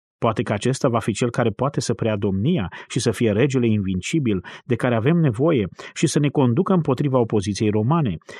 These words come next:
ca astfel să putem recâștiga lumea peste care odată aveam putere. A fost o vreme când babilonienii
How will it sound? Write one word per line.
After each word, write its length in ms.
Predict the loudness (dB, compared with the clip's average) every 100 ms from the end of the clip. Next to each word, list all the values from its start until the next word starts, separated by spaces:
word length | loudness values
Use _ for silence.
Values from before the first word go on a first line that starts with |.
| -20
ca 180 | -6 -6 -2
astfel 420 | -2 -2 0 0
să 140 | 0
putem 360 | -4 0 0 2
recâștiga 580 | 0 -2 -6 -4 -2 -2
lumea 400 | 2 2 2 -2 -8 -20 -20 -4
peste 300 | -4 -2 -4
care 260 | 0 0
odată 460 | 2 0 -2 -2 -4
aveam 360 | -4 -6 -4 -4
putere. 440 | -6 -6 -8 -8 -14 _ _ _ _ _ -6
A 100 | -4
fost 260 | -2 0
o 80 | 2
vreme 260 | 4 4 2
când 220 | 2 0
babilonienii 880 | 2 2 2 2 2 2 2 0